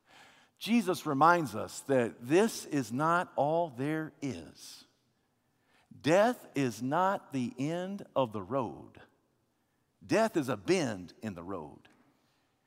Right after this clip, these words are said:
This death that all of us will face, death is not a wall that you hit. It's a door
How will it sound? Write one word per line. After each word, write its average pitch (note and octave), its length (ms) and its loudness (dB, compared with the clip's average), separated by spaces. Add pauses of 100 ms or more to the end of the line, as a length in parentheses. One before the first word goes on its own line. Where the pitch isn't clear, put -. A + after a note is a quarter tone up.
This C4+ 240 2
death G3 380 8
that D#3+ 120 4
all G3+ 200 10
of E3 120 2
us G#3 280 8
will D3+ 320 6
face, A3 560 2 (760)
death C4+ 400 6
is F#3+ 240 4
not A#3 320 10
a D3+ 100 8
wall D3+ 680 8
that D3+ 220 0
you A#2+ 80 -4
hit. - 500 -2 (800)
It's E3 320 -2
a B2 140 4 (200)
door G2 520 -4